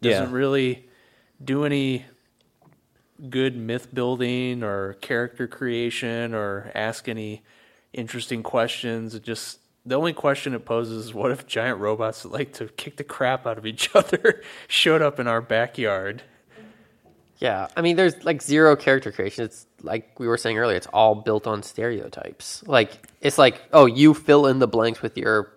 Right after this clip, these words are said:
Speaker 3: you know, s-, whatever stereotype you have about, you know, your stereotypes I'm throwing at the screen."
Speaker 2: Oh, wait a minute.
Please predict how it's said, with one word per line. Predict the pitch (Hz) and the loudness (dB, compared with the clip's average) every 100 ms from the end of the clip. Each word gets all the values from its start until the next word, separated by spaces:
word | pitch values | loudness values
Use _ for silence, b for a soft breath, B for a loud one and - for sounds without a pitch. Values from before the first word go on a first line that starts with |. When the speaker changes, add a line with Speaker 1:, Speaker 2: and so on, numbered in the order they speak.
| - | -10
Speaker 3:
you | 135 | -4
know, | 104 101 98 - | -2 -4 -6 -18
s-, | - _ _ - | -20 _ _ -14
whatever | - 123 127 120 | -4 0 0 0
stereotype | - - 113 113 120 110 | -4 0 2 2 2 0
you | 104 98 | -2 0
have | 107 107 | 2 4
about, | 101 98 - | 4 2 0
you | |
know, | 104 98 98 - b b b _ - | 0 0 -2 -6 b b b _ -6
your | 107 | -4
stereotypes | 107 - 120 113 113 120 | -2 4 4 6 4 2
I'm | |
throwing | 101 113 107 | 0 0 0
at | 107 | -4
the | - | -8
screen." | - 170 | -6 -2
Speaker 2:
Oh, | 165 | -2
wait | 107 147 | 0 0
a | 104 | 0
minute. | 87 80 80 | -4 -8 -10